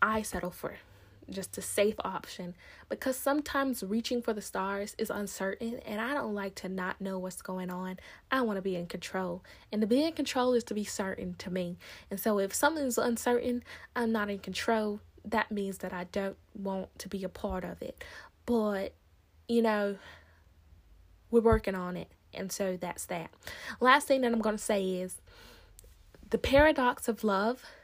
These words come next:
<laughs> Let me read it. Okay.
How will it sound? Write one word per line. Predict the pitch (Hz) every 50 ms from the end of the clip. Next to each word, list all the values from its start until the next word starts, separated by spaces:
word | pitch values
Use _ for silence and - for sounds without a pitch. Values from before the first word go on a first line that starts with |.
| - - - - _ _ _ _ _ _ _ _ _ _ _ _ _ _ _ _ _ _ _ _ _ _ _ _ _ _ _ _ _ - - - _ - - - _ - - - - - - - - _ _ - - - - - _ _ _ _ - - - - - - - - - - - -
<laughs> | - 906 - 807 855 - - 906 932 - 698 807 880 698 - - - - - - - - - - - - - -
Let | 302 320 349 349
me | 330 294
read | 262 233 -
it. | -
Okay. | 226 - - -